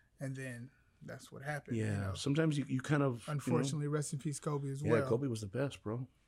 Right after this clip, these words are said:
Speaker 2: But, you know, sometimes, like I said, you gotta just be careful what you wish for.
Speaker 1: Yeah.
Speaker 2: You know?
Speaker 1: Yeah, definitely.
Speaker 2: Yeah.
Speaker 1: Um, well, no, I mean, I guess I thought that because of your position
Speaker 2: Mm-hmm.
Speaker 1: with all of it.
Speaker 2: I, I'm no
Speaker 1: Um,
Speaker 2: saint, bro. Like I said, but I don't knock anyone for what they do. If, if, if doing drugs is your thing, cool. Just don't hurt my family.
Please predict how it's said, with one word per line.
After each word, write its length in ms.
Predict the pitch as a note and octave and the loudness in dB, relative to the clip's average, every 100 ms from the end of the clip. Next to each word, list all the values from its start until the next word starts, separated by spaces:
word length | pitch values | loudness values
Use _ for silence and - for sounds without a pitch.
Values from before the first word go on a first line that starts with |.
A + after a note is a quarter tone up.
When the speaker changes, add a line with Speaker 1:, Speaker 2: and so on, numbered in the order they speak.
| _ | _
Speaker 2:
But, 120 | C3 B2+ | -16 -8
you 80 | C#3+ | -4
know, 80 | C3+ | -2
sometimes, 360 | C#3 C3+ D3+ | 0 2 2
like 100 | C#3+ | 0
I 40 | C3+ | -2
said, 180 | B2+ C#3 | 0 0
you 80 | A2+ | 4
gotta 200 | B2 B2 | 6 4
just 160 | A#2+ | 0
be 80 | C3+ | 0
careful 200 | C#3 B2+ | 0 2
what 120 | B2 | -2
you 60 | A#2+ | 0
wish 100 | C3+ | -2
for. 180 | - G#2+ _ - | -2 -8 _ -2
Speaker 1:
Yeah. 280 | F3 D3+ C#3 - | 0 0 -4 -4
Speaker 2:
You 80 | A2+ | 0
know? 120 | A#2+ | 0
Speaker 1:
Yeah, 180 | D#3 C#3+ | -2 -4
definitely. 480 | C3+ D3+ D#3 C#3+ C#3+ - | -4 -6 -6 -6 -6 -2
Speaker 2:
Yeah. 220 | B2 B2 B2 _ - _ _ | 0 -2 -6 _ -20 _ _
Speaker 1:
Um, 240 | F3 D#3 | 2 2
well, 140 | D3+ F3 | 2 2
no, 100 | D#3+ | 2
I 120 | C#3 | -2
mean, 240 | C#3+ C3+ A#2+ _ _ | -4 -6 -8 _ _
I 60 | C#3 | -8
guess 180 | C#3 D3 | -6 -6
I 60 | |
thought 280 | C#3 C#3+ C#3+ | -4 -4 -4
that 160 | D3 C3+ | -6 -6
because 260 | D3 D3+ | -4 -4
of 60 | C3+ | -4
your 140 | C#3 | -4
position 640 | C#3 D3 C3 D3+ - C#3 B2+ | -2 -2 0 0 0 -4 2
Speaker 2:
Mm-hmm. 200 | C3+ D3+ F3 - | 4 4 2 -4
Speaker 1:
with 180 | D#3+ D#3+ | 0 2
all 200 | D3 C#3 | 2 0
of 120 | C#3 | -2
it. 120 | C#3 - - - _ _ - | -4 -6 -16 -20 _ _ 4
Speaker 2:
I, 160 | E3 | 8
I'm 100 | D#3+ | 10
no 60 | G#3 | 8
Speaker 1:
Um, 40 | |
Speaker 2:
saint, 280 | D3 E3+ C#3 | 8 6 6
bro. 120 | A#2 | 4
Like 180 | A#2+ A#2+ | 4 4
I 40 | B2 | 2
said, 180 | C3 | 2
but 80 | A2+ | 6
I 60 | D3 | 6
don't 140 | D3+ | 8
knock 220 | D3 C#3 | 6 4
anyone 200 | C#3+ C3+ | 2 2
for 80 | B2 | 2
what 80 | A#2+ | 0
they 100 | A#2 | 2
do. 320 | G#2 A#2 G2+ F2+ | 4 4 4 2
If, 200 | G#2+ G2+ - | 2 2 2
if, 280 | G#2+ F#2+ F2+ | 2 2 0
if 140 | G2+ F2+ | -4 2
doing 180 | B2+ D3+ | 4 6
drugs 260 | D3 D#3 C#3+ | 6 4 4
is 60 | |
your 100 | C#3+ | -2
thing, 240 | C3+ D3 C3 | 0 2 2
cool. 240 | - C#3 | 2 2
Just 180 | A#2 A2+ | 2 -2
don't 120 | C3 | 0
hurt 120 | B2 A2+ | 0 -2
my 80 | |
family. 280 | G#2 A2 G2 | -2 0 -2